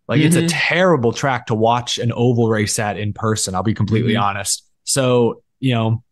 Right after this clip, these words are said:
Speaker 1: the in-person crowd is what's gonna be like, like, that just may always be a struggle at Indy, because if you, if you gave me the choice between Kansas, Daytona, Indianapolis, I would never go to Indianapolis to watch an
Speaker 2: <laughs>
Speaker 1: oval race, uh, aside from the Indy five hundred,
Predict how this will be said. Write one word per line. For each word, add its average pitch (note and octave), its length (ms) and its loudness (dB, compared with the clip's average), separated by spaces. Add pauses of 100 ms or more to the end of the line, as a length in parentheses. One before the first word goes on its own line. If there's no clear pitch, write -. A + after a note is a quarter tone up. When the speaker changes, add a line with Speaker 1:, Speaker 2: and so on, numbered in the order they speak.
(360)
Speaker 1:
the C#3 100 2
in-person C#3+ 420 0
crowd B2+ 320 -2
is B2 220 0
what's A#2+ 160 0
gonna A#2 180 -2
be A#2 80 0
like, C3 160 -2
like, C#3 200 -2
that D3+ 120 0
just D3 160 -2
may E3 140 2
always C#3 440 2
be C3+ 120 2
a A#2+ 40 0
struggle C3 360 -2
at G#2 60 -2
Indy, A2+ 200 -4
because A#2 320 -2
if A2 180 -6
you, B2+ 280 0
if D3+ 300 -2
you D#3 200 0 (240)
gave D3+ 160 0
me D#3 80 4
the C#3 80 2
choice C#3+ 320 0
between B2 380 -2
Kansas, E3 480 2
Daytona, C#3 460 -2
Indianapolis, C#3 760 -2
I C3 100 -2
would A2+ 200 -4
never A#2 400 2
go G#2 140 -2
to G2+ 120 -2
Indianapolis G2 580 -2
to - 80 -2
watch F#2+ 200 -2
an G2+ 60 -10
Speaker 2:
<laughs> G2 80 -2
Speaker 1:
oval F#2+ 180 -6
race, F#2+ 340 -8
uh, D#3 200 -2
aside E3+ 360 0
from E3 140 4
the D3+ 120 4
Indy C#3 160 2
five C3 280 -2
hundred, B2 260 -2